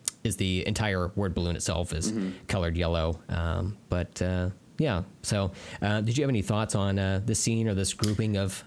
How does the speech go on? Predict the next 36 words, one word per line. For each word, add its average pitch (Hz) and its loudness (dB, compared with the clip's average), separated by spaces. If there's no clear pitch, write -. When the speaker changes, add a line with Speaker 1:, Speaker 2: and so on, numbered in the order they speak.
Speaker 1:
of - -6
characters 107 0
or 127 -2
whatever? 120 0
Speaker 2:
Mostly 170 0
the 147 -2
Hulk 135 0
Wolverine 104 0
thing 95 0
was, 90 0
uh, 87 0
was 90 -4
throwing 98 0
me 95 0
off. 95 -4
Uh, 90 0
I 90 0
was 92 -2
just - -4
like, 90 -2
"I've 92 0
never 87 0
even 87 -2
heard 107 0
of 107 0
this 107 -2
before. 104 -2
It 95 -4
seems 95 -2
pretty 90 -2
rad." 90 0
Uh, 92 2
Speaker 1:
Mm-hmm. 107 -4
Speaker 2:
Bucky 131 0
looks 113 -2
like, 107 -2